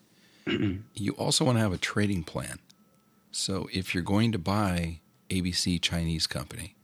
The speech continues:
Speaker 2: going to buy a, or X Y Z U S based company, let's say you buy, let's say it's hundred bucks a share. You ought to know before you buy when you're gonna be getting out. So if it drops by a certain amount,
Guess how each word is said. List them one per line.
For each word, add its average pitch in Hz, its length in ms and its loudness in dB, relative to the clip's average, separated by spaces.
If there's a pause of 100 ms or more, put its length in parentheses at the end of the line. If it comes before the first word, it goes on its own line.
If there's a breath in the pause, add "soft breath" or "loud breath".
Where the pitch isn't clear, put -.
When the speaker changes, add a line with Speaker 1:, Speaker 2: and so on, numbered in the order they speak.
(120)
Speaker 2:
going 101 220 4
to 95 60 2
buy 92 360 -2
a, 92 220 -2
or - 180 -4
X - 180 -2
Y 92 140 2
Z 87 220 0
U 95 260 0
S 135 140 6
based - 260 -4
company, - 420 -10 (1000 soft breath)
let's 95 180 -4
say 101 140 4
you 98 80 2
buy, 92 140 0
let's 98 260 -2
say 95 60 2
it's - 100 2
hundred 92 180 0
bucks 85 260 0
a 95 40 -4
share. - 400 -4 (1000 soft breath)
You 104 300 0
ought 120 140 0
to 131 120 0
know 120 220 4
before 104 480 2
you 101 160 2
buy 85 520 0 (100)
when 92 260 0
you're 90 140 2
gonna 85 140 4
be 80 100 -2
getting 82 300 -2
out. 67 200 -8 (920 soft breath)
So - 300 -2
if 87 180 -2
it 78 140 -2
drops 87 420 2
by 87 260 2
a 82 100 0
certain 95 360 2
amount, 85 340 0